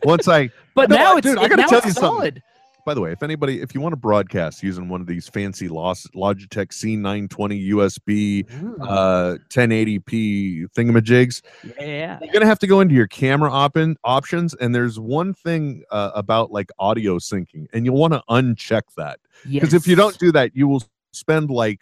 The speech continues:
Speaker 1: uh,
Speaker 2: Ugh.
Speaker 1: twenty-four episodes on YouTube complaining that you just can't sync up with
Speaker 2: Why
Speaker 1: your
Speaker 2: is my
Speaker 1: audio.
Speaker 2: audio sync? This is so weird.
Speaker 1: Why? It looks okay when we're live, but then I can't. Actually, what I really like right now is I got the windows open and I got, like, this soft glow thing going on.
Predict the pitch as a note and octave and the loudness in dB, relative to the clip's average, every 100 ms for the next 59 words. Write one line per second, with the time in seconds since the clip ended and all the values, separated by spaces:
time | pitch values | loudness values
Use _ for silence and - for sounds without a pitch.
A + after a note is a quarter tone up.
0 | - G2+ F#2+ B2+ B2 F3+ C#3+ - C3 B2 | -8 -6 -6 -6 -8 -8 -10 -4 -2 -2
1 | A2 A2+ G#2+ - F#2+ F2+ - G2 F#2 F#2+ | -6 -8 -8 -4 -2 -2 -6 -6 -6 -4
2 | A2 - E2+ D#2+ _ _ _ C3+ B2 C#3 | -6 -6 -8 -8 _ _ _ -2 0 2
3 | C#3+ C3 A2 G#2 G#2 G2+ G#2+ - A2 F#2 | 2 2 0 -2 -4 -2 -2 -2 -10 -10
4 | - A#2+ G#2 A2+ D#3 - G2+ - F2+ E2+ | -6 -6 0 2 2 -2 -8 -4 -2 0
5 | F#2 F#2 - - G#4 D#4+ F3+ - - - | 2 0 -4 -8 -8 -8 -8 -16 -20 -18
6 | F3+ - - C4+ C4 D#4 G4+ E3 A#2 C#3+ | -18 -12 -8 -8 -8 -8 -6 -8 -12 _
7 | D3 F3+ G3 E3 D3+ G#3 B3+ C4+ - A3 | -2 0 2 0 2 0 2 0 2 2
8 | G#3+ G3 F3+ F3 A3+ C4+ B3 G#3+ A3 A3+ | 4 4 4 4 2 2 2 0 -2 -2
9 | A#3 A3+ A#3+ - _ _ - E3 - A3 | -2 -4 -8 -10 _ _ 0 0 2 2
10 | C#3+ A#2+ D3 G3+ G#2+ G2 G2 F#2 A2 C3+ | 4 4 4 2 2 2 0 0 -2 -2
11 | F2+ F2 A#2 F2 A2+ G2 E2 D#2 F2 E2+ | -2 -4 -4 -2 0 -2 -4 -8 -8 -6
12 | G2+ - F#2+ - E2 - G2+ F2 D#2+ E2+ | -4 -4 -6 -12 -12 -6 -6 -6 -8 -4
13 | F#2 A2 - D#2+ D#2 D#2 D#2 D#2 D2+ D#2 | 0 0 -2 -10 -8 -10 -8 -10 -10 -14